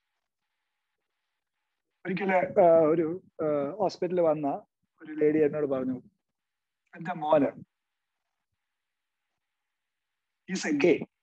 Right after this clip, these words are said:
എന്ന് പറയാൻ നിനക്ക് അറിയാമല്ലോ. So അവര് ഭയങ്കരമായിട്ട് തകർന്നു പോയി.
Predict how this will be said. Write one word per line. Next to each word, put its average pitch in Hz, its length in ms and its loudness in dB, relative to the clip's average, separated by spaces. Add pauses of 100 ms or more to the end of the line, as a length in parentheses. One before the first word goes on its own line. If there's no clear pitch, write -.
(140)
എന്ന് 143 240 2
പറയാൻ 147 220 4
നിനക്ക് 147 160 -2
അറിയാമല്ലോ. 139 420 2 (1900)
So 151 80 -16
അവര് 156 200 -4
ഭയങ്കരമായിട്ട് 165 600 0
തകർന്നു 131 460 -4
പോയി. 92 160 -20